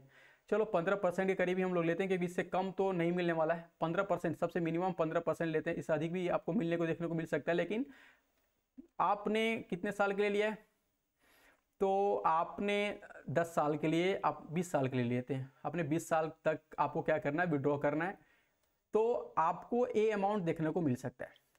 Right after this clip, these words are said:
क्या अमाउंट देखने को मिलेगा सर? आप पूरे साल per month आपने पन्द्रह हज़ार विड्रॉल किया है और पन्द्रह हज़ार विड्रॉल में आपको क्या देखने को मिल रहा है कि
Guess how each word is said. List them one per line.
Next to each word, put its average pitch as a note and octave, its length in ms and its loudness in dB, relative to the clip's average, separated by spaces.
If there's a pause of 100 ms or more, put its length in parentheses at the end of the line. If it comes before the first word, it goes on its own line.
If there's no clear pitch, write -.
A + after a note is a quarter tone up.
क्या F3 100 2
अमाउंट G3 200 -2
देखने F#3+ 220 -2
को G3 80 -4
मिलेगा F#3+ 240 -2
सर? - 140 -10 (1040)
आप F#3+ 360 0
पूरे F#3 240 2
साल E3+ 520 0 (1200)
per F3+ 160 4
month C#3 260 2 (440)
आपने G3 200 0
पन्द्रह F3 360 2
हज़ार G3+ 200 2
विड्रॉल F3+ 380 2
किया F3+ 220 0
है - 100 -8 (640)
और D#3 440 2 (100)
पन्द्रह E3+ 280 2
हज़ार G3+ 200 2
विड्रॉल F3+ 400 2
में G3+ 180 0
आपको F#3 240 0
क्या G3 140 2
देखने F#3 220 -2
को D#3 80 0
मिल C3+ 160 2
रहा D3 140 2
है F#3+ 80 -2
कि B3+ 560 -2